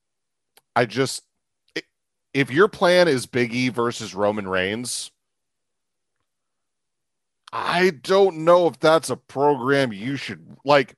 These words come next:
if you're telling me that your plan is for Big E to beat Roman Reigns eventually, I, I think that's a mistake. I think if your plan is for Big E to wrestle Roman Reigns and he just lose,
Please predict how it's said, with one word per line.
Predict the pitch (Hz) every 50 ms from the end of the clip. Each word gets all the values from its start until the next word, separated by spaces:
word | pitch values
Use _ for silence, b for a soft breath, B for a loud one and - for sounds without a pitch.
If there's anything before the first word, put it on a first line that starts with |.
| _ _ _ _ _ _ _ _ _ _ _
if | - 92 107
you're | 135 202 233
telling | 196 - 208 185 185 190 190 180
me | 170 170 170
that | 170 135 117
your | 101 117 135
plan | 131 - 143 127 127 135 131
is | 120 -
for | - 117 110
Big | 87 76 69 - 110 107 110 110 98
E | 101 101 104 110 117 117
to | - - -
beat | - 104 95 98 104 -
Roman | 101 104 104 104 101 92
Reigns | 90 92 92 98 104 104 98
eventually, | 107 98 117 117 117 - - - 127 127 135 135 -
I, | - 104 107 104 101 - _ _ _ - _
I | 107 107 104
think | - 101 95 85
that's | - 95 92 - -
a | 92
mistake. | 98 104 - - 214 214 170 - - - - - _ _ _ _ _ _ _ _ _ -
I | 120 131
think | 120 147 139
if | 151 143 127
your | 139 127
plan | - 143 139 139 139 131
is | 127 117 -
for | - 123 107
Big | 95 123 123 110
E | 113 113 110
to | - 101 92
wrestle | 98 110 147 147 - 165
Roman | 151 143 151 147 147 147 143
Reigns | 143 143 147 160 156 131
and | 131 117
he | 113 107 98
just | 98 104 - - -
lose, | 87 90 92 101 117 143 185 226 247 240 190